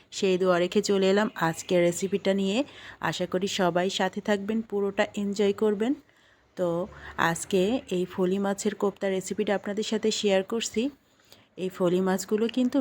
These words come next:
নদীর ফলি মাছ, ছেলের বাবা এনেছিল, তারপর ভাবির কাছে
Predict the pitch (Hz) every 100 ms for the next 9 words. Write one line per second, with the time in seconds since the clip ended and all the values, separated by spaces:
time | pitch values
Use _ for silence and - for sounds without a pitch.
0 | 190 147 131 131 - 165 131 - 160 -
1 | _ _ _ - 180 170 180 196 190 196
2 | - 196 175 190 - 233 262 165 160 -
3 | 185 233 - _ _ _ _ _ - 175
4 | 165 196 202 208 -